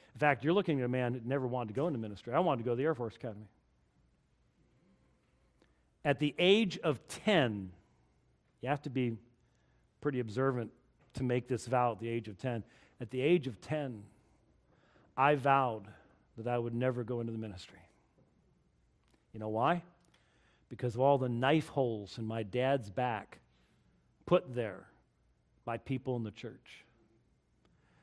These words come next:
by deacons he had led to the Lord that then fired him. Remember, we were independent fundamentalist Baptists, so pastors are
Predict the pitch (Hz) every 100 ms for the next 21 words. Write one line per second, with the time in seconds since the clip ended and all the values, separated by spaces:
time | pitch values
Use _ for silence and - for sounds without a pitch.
0 | - 143 131 147 180 143 117 - 170 147
1 | 135 143 135 120 117 135 123 107 101 127
2 | 110 - 131 117 98 95 110 104 104 110
3 | 101 110 107 117 95 117 104 98 - 151
4 | 143 135 117 - 113 120 107 107 120 101
5 | 101 95